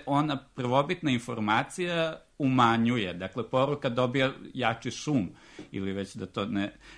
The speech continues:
ne, ne vodimo previše u tom pravcu, ali i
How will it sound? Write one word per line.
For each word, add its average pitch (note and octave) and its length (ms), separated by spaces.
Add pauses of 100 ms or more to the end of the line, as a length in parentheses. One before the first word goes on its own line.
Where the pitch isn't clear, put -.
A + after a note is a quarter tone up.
ne, A#2 280
ne A2 340
vodimo A2+ 300
previše A2 440
u F#2+ 80
tom A2+ 280 (240)
pravcu, A2 360
ali A2+ 160 (240)
i - 240